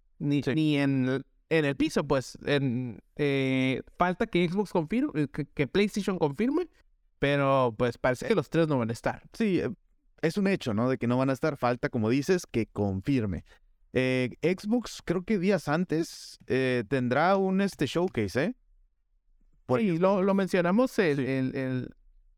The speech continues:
Speaker 1: el, el, el podcast pasado.
Speaker 2: Ujú.
Speaker 1: Creo que va a ser como dos días antes va a tener showcase.
Speaker 2: Exacto. Bueno, Meta, el dueño de Facebook y creador de MetaQuest V R, anuncia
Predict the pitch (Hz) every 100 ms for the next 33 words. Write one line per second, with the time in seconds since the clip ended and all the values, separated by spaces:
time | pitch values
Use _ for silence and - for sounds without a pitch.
0 | _ - 147 139 - 135 135 - - 147
1 | 143 190 - 226 - 165 185 233 349 -
2 | _ 123 117 123 - 165 196 196 208 190
3 | 208 175 147 170 180 202 185 185 180 147
4 | 139 147 139 127 151 _ _ _ _ -
5 | 139 113 117 - - _ - 107 - 113
6 | - 110 139 113 - - _ - 156 214
7 | - 226 233 214 - 147 143 156 190 196
8 | 160 135 - 220 196 127 151 196 - -
9 | - 139 - 139 135 143 175 156 143 151
10 | - 156 - 180 165 - - - 131 117
11 | 143 151 190 - _ _ _ - 123 139
12 | 190 208 226 240